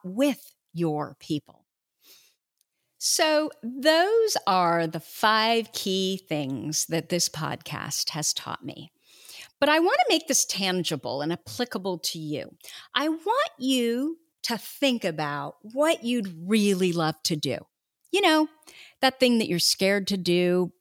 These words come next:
but it's a good scared. Maybe you're worried about what other people will say or think, and that's why you haven't done it, but it's still there, right? You think about it all the time, and it's been there for a while. And your gut tells you, "Do it," in big,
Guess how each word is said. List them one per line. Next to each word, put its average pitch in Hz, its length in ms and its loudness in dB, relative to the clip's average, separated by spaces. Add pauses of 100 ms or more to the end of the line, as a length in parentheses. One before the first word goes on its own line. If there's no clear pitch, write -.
(140)
but 165 100 2
it's - 180 0
a 151 40 -2
good 143 240 -2
scared. 160 560 0 (320)
Maybe 311 180 0
you're 330 120 4
worried 156 400 0
about 156 260 0
what 165 140 0
other 151 160 -4
people 151 320 -6
will 120 120 -6
say 156 460 0
or 127 140 -8
think, 147 480 -4
and 139 200 -2 (480)
that's 294 220 0
why 392 80 4
you 311 160 8
haven't 277 260 4
done 302 200 6
it, - 240 0
but 196 320 2
it's 226 280 2
still 311 320 4
there, 294 460 4 (160)
right? 254 300 2 (140)
You 226 340 0 (300)
think 233 160 2
about 302 220 4
it 311 120 6
all 302 140 6
the 302 100 0
time, 269 440 0
and 196 120 0
it's 208 160 -6 (100)
been 302 220 4
there 202 200 2
for 208 220 0
a 202 80 4
while. 220 480 0 (640)
And 226 100 4
your 226 120 6
gut 247 260 2
tells 180 320 4
you, 170 240 2 (320)
"Do 254 300 8
it," - 100 0 (180)
in 160 320 0
big, 160 460 4